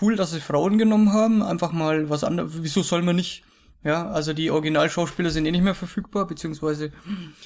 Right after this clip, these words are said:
einer ja gestorben leider vor kurzem und, äh,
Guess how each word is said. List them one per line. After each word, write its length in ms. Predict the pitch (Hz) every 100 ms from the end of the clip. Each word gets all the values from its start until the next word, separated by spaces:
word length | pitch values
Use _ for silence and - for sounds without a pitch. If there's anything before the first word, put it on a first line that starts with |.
| - - -
einer 240 | 151 160
ja 140 | 156
gestorben 480 | 156 147 - 151 185 180
leider 380 | 175 175 175
vor 220 | 175 170 -
kurzem 440 | 180 - 180 175
und, 400 | 160 160 156 151
äh, 460 | - 160 160 156